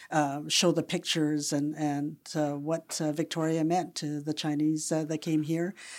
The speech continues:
And, uh, you know, did things like when I look at my father and his friends who were born here, who weren't given a right to vote, weren't considered Canadian citizens,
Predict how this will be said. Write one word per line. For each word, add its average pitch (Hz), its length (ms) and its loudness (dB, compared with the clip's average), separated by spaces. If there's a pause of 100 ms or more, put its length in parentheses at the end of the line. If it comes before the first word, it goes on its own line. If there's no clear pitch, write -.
(300)
And, 170 520 2
uh, 180 300 2 (100)
you 196 100 0
know, 175 140 2
did 185 180 0
things 185 360 -2
like 175 220 2
when 165 100 2
I 165 80 4
look 165 200 0
at 180 140 -4
my 165 240 2 (120)
father 170 340 6
and 165 100 4
his 165 120 2
friends 170 460 -4
who 151 500 -2
were 156 140 6
born 165 340 4
here, 147 340 2
who 151 140 -2
weren't 165 340 2
given 160 280 4
a 151 80 4
right 151 220 2
to 156 100 -4
vote, 143 380 0
weren't 170 260 0
considered 151 520 0
Canadian 147 420 2
citizens, 143 720 -2